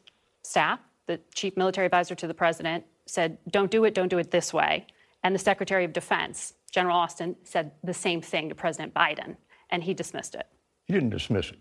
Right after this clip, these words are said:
Speaker 2: He listened. They all give him credit for listening. Um, but he just wasn't buying it. He just did not believe that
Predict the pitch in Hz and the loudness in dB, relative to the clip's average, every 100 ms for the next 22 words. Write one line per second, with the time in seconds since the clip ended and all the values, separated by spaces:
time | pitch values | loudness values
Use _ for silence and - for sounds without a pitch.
0 | - 135 135 120 87 - - _ _ _ | -2 2 4 2 -4 -12 -20 _ _ _
1 | - - 123 120 139 147 143 127 123 107 | -20 -6 -2 2 4 4 4 2 0 0
2 | 98 - 101 85 - _ _ _ _ _ | -2 -2 -4 -4 -14 _ _ _ _ _
3 | 117 95 95 - 87 - _ _ _ - | -4 -2 -2 -4 -12 -18 _ _ _ -20
4 | - _ _ - - 104 98 90 87 _ | -20 _ _ -12 -4 0 0 -2 -6 _
5 | - 123 147 131 - 113 107 110 123 156 | -4 -2 0 0 2 0 2 0 0 -2
6 | - - _ _ _ _ _ 104 104 127 | -12 -16 _ _ _ _ _ -2 2 2
7 | 127 127 123 - - 107 101 98 104 107 | 0 -2 -2 -6 -6 -6 -4 -4 -4 -6
8 | - 110 113 110 87 85 92 _ _ _ | -6 -2 2 0 -2 -8 -12 _ _ _
9 | _ _ _ - 113 107 98 95 | _ _ _ -16 -2 0 0 -2